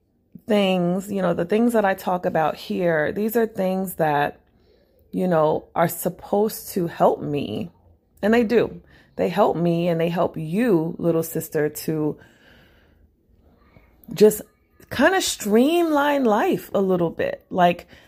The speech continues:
I'm organized and I do things like that, not because I necessarily love to be organized, which I, I actually do. But that's really because not,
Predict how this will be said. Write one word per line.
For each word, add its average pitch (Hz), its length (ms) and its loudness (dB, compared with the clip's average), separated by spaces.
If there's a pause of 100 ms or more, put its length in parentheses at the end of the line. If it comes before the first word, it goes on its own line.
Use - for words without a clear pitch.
(180)
I'm 247 320 0
organized 233 920 0
and 196 140 -2
I 208 100 0
do 208 220 -4
things 202 260 -4
like 180 160 -2
that, - 240 0
not 233 300 0
because 269 520 -4
I 190 600 2
necessarily 180 1200 -2 (500)
love 170 400 6
to - 120 -6
be 180 160 -4
organized, 139 1080 -4 (840)
which - 220 2 (100)
I, 226 200 2 (120)
I 233 120 -2
actually 254 520 -2
do. 196 640 -2 (380)
But 208 140 2
that's 220 220 4
really 240 460 2
because 214 520 2
not, 202 260 0